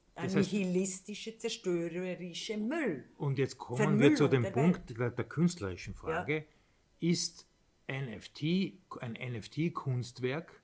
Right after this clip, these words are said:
Speaker 1: ja, etwas Sinnvolles? Ja? Bringt das die Menschheit weiter?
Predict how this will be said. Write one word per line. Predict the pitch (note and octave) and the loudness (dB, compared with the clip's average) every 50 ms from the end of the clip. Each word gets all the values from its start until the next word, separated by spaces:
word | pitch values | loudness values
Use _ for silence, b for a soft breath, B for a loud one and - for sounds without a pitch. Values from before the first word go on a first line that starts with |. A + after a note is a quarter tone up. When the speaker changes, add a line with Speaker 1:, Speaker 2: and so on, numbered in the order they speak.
| _ - | _ -10
Speaker 1:
ja, | - A2+ C#3 D3+ - B B B B B B B _ _ _ - | -6 -4 -4 -4 -6 B B B B B B B _ _ _ -8
etwas | - C3+ - - - B2+ - - - - | -6 -6 -6 -4 -6 -6 -6 -6 -8 -4
Sinnvolles? | - D3 C#3+ C#3+ B2+ - - G#2+ E2+ - - - - - - _ _ _ _ _ - | 0 2 2 2 2 0 -4 -8 -8 -8 -10 -12 -14 -16 -16 _ _ _ _ _ -6
Ja? | - A#2+ B2 A#2 - - - _ b b b b b b b - | -2 -2 0 -2 -2 -10 -20 _ b b b b b b b -4
Bringt | - C3+ D3 D3 - - - | 2 2 2 2 2 -2 -2
das | C3 - - | -2 -2 -2
die | - B2+ | -4 -4
Menschheit | A2 A#2 A#2+ B2 - - B2 A#2+ - F#2+ | -2 -2 -2 -4 -4 -2 -4 -4 -4 -6
weiter? | G2+ G#2 A#2 - - G2+ - | -6 -6 -6 -6 -8 -12 -14